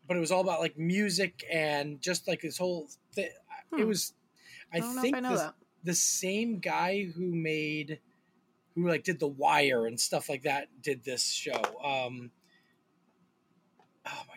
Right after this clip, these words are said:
Speaker 1: God, I can't remember the name of it. It's supposed to be a really good show, but, uh, another H B O,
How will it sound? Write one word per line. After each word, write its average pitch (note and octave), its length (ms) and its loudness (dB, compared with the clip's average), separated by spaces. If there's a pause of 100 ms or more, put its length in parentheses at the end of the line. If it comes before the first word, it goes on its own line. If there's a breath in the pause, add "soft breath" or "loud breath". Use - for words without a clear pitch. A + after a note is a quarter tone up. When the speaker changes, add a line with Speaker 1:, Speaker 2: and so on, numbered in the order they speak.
Speaker 1:
God, D3 140 -6
I C3+ 40 -8
can't E3+ 240 -4
remember D#3+ 260 0
the D3+ 80 -2
name D3 200 0
of A#2+ 120 -4
it. G#2+ 100 -8 (800)
It's - 100 -6
supposed G#3+ 180 4
to G3 60 2
be F3 40 4
a E3 60 4
really F3+ 300 2
good D#3+ 180 -2
show, C3+ 380 -2
but, B2 280 -6
uh, C#3+ 140 0
another D#3+ 280 2
H C#3+ 220 -4
B D3+ 160 -2
O, C3 220 -4